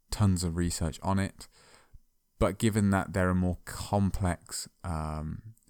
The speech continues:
food and they will need more digestion because they're not just a liquid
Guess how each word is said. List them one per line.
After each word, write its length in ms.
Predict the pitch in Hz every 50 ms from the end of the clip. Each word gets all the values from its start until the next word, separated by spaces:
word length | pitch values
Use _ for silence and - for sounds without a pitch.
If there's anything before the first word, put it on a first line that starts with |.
| -
food 520 | - - - - 101 95 92 98 101 95 -
and 180 | 73 87 90
they 140 | 90 90 -
will 180 | - 85 90 87
need 240 | 87 85 85 87 90
more 260 | 87 90 90 90 87
digestion 720 | - 82 82 82 80 - 87 85 85 - - 90 87 85
because 260 | 80 82 - - 80
they're 100 | - 82
not 180 | 82 82 67 -
just 180 | - - - -
a 60 | 78
liquid 520 | 78 80 85 - - - - 87 85 -